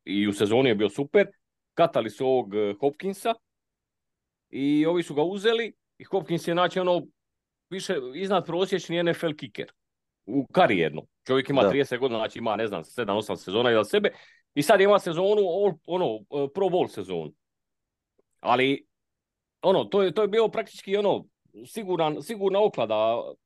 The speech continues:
Speaker 1: ne možeš znat, možda nije, ono, ali imao bi, sigurno bi bio iznad prosječa, jer takav je bio i u cijeloj karijeri.
Speaker 2: Da,
Speaker 1: Znači,
Speaker 2: da, da,
Speaker 1: može
Speaker 2: da.
Speaker 1: se naći, ali to je, to je trenutak, e, i svi ti tri, tri, četiri kikera koji su izgubili taj competition su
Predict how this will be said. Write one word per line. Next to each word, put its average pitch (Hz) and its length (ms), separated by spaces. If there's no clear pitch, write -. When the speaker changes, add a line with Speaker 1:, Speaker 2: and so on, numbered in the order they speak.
Speaker 1:
ne 117 140
možeš 139 200
znat, 147 180
možda 117 220
nije, 135 340
ono, 143 300
ali 117 540
imao 180 220
bi, 165 100
sigurno 202 300
bi 175 100
bio 196 240
iznad 175 220
prosječa, 147 460
jer 95 120
takav 139 240
je 143 40
bio 156 160
i - 20
u 147 40
cijeloj 147 240
karijeri. 120 400
Speaker 2:
Da, 101 180
Speaker 1:
Znači, 104 160
Speaker 2:
da, - 80
da, - 80
Speaker 1:
može 202 140
Speaker 2:
da. - 40
Speaker 1:
se 170 120
naći, 202 380
ali 147 240
to 214 140
je, 190 100
to 208 160
je 185 60
trenutak, 151 580
e, 117 460
i 120 60
svi 196 160
ti 170 200
tri, 175 220
tri, 147 180
četiri 151 320
kikera 131 400
koji 110 200
su 113 120
izgubili 127 420
taj 123 160
competition 147 540
su 165 320